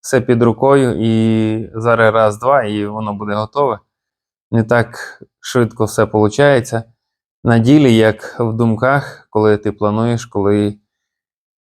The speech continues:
все в, в голові своїй складаєш пазли, що за чим.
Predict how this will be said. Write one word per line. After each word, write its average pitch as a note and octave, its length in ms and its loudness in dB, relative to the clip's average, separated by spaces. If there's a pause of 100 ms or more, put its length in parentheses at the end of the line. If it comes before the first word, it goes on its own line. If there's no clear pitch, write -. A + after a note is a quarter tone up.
(260)
все B2+ 520 4
в, G#2+ 560 -4
в G#2+ 720 2
голові A#2 360 2
своїй A2+ 300 -2
складаєш A2+ 720 0 (100)
пазли, B2 400 2
що A#2+ 280 -4
за A2+ 120 -2
чим. G#2 300 -12